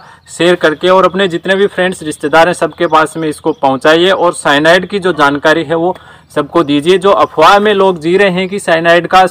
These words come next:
पॉइज-, पॉइजन का स्वाद भी आज तक किसी को नहीं पता है, तो ऐसा कुछ नहीं है। साइनाइड बहुत सारे प्रकार के होते हैं, अपने को इससे बच करके रहना चाहिए। एक important जानकारी मैं आपको last में जाते जाते और बताऊँगा,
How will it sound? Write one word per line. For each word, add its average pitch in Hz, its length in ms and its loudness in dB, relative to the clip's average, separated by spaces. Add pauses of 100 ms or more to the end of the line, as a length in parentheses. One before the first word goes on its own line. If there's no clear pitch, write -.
(180)
पॉइज-, 160 400 -2 (260)
पॉइजन 165 320 0
का 185 120 2
स्वाद 170 340 2
भी 202 120 0
आज 190 200 4
तक 185 140 -4
किसी 170 220 -8
को 175 80 0
नहीं 175 160 0
पता 175 240 0
है, 165 80 0
तो 175 140 2
ऐसा 165 200 0
कुछ - 260 -10
नहीं 190 160 -2
है। 196 80 -4 (640)
साइनाइड 170 320 2
बहुत 143 200 0
सारे 180 180 2
प्रकार 151 340 0
के 160 100 -4
होते 190 180 0
हैं, 185 60 4
अपने 175 180 -2
को 180 120 2
इससे 180 180 -2
बच - 180 -2
करके 170 240 0
रहना 185 220 2
चाहिए। 196 380 2
एक 226 120 2
important 202 480 0
जानकारी 190 380 2
मैं 190 140 4
आपको 185 200 0
last 165 300 2
में 190 120 -4
जाते 170 260 0
जाते 170 200 2
और 160 120 2
बताऊँगा, 165 460 0